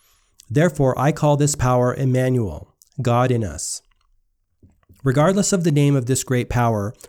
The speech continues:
or the conscious admission of a God, the power is capable and willing to carry to a complete and perfect conclusion every earnest de-, desire of your objective mind.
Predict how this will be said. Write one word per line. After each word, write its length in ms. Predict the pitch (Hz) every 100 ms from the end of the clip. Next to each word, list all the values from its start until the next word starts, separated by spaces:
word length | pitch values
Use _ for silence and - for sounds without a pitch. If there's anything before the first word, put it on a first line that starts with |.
| _ _ _ 151
or 160 | 139
the 80 | 123
conscious 500 | - 143 147 160 147
admission 460 | 147 135 127 135 127
of 80 |
a 60 | 120
God, 500 | 120 117 104 107 120 - - -
the 100 | 123
power 360 | - 139 151 165
is 200 | 165 -
capable 640 | 147 135 139 135 135 135 -
and 320 | 135 131 120
willing 580 | 147 170 135 113 120 131
to 160 | - 123
carry 560 | - 143 135 113 117 - - - - -
to 160 | 143 123
a 40 |
complete 500 | - 120 - 147 156
and 160 | 160 147
perfect 320 | 151 147 147
conclusion 640 | 143 143 165 131 110 98 _
every 400 | 139 143 151 170 143
earnest 440 | 139 135 135 -
de-, 100 | 123
desire 800 | 120 - 117 131 127 120 104 104
of 160 | 127 117
your 140 | 120
objective 520 | 107 - 123 117 120 113
mind. 500 | 123 117 85 71